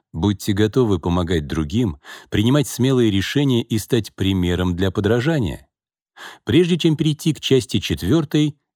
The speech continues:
ответьте на несколько вопросов. Переломный момент — прыжок всей вашей жизни. Из всего, что мы обсудили в части третьей,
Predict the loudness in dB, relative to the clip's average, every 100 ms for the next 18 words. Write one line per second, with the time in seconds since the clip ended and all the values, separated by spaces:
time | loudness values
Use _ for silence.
0 | _ -6 -2 0 0 -2 -4 -2 -2 -6
1 | -6 -2 0 0 -2 -4 -4 -6 -2 -2
2 | 0 0 -2 -2 -12 _ _ _ _ _
3 | _ _ _ _ _ _ _ _ _ _
4 | _ -4 0 2 2 2 2 2 2 2
5 | 0 0 -4 -14 -20 _ -4 -2 0 0
6 | 0 0 -4 -20 -16 -14 -6 -2 -2 -2
7 | -2 -2 -2 -2 0 0 -2 -4 -8 _
8 | _ _ _ _ _ _ _ _ -2 -2
9 | -2 0 2 2 2 2 0 0 -2 0
10 | 0 0 0 -2 -2 -4 0 0 0 -4